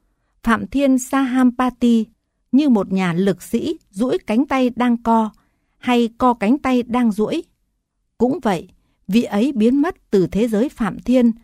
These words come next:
và hiện ra trước mặt ta. Này các tỷ kheo, rồi Phạm Thiên Sahampati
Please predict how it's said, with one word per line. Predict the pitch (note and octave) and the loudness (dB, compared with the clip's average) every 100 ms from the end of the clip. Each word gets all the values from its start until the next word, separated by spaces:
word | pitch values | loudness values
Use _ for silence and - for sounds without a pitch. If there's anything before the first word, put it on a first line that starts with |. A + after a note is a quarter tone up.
| _ _ _ | _ _ _
và | G3 G#3 | -4 -2
hiện | F#3 G3+ G#3 | 0 -2 -2
ra | G3+ B3 A#3 | -4 -2 -4
trước | - F#4 A#3+ | -6 -4 0
mặt | F3+ - - | 0 -2 -4
ta. | G#3+ G#3 - _ _ _ _ _ _ _ - | -4 -4 -10 _ _ _ _ _ _ _ -4
Này | G3 G3+ F3 - | 0 0 -2 -4
các | C#4+ F4 | -8 -6
tỷ | - E3+ | -4 -4
kheo, | C#3 A3+ A3+ A3 _ _ _ _ _ _ _ - | -2 -2 -2 -2 _ _ _ _ _ _ _ -8
rồi | F#3+ A3+ | -2 0
Phạm | G3+ G#3+ G#3+ | 0 -4 -6
Thiên | - C#4 C4 B3+ | -4 0 0 0
Sahampati | - - C4 B3 C4 B3 A#3 B3 A#3+ B3 A#3+ | -2 -2 0 0 2 2 0 -4 -2 0 2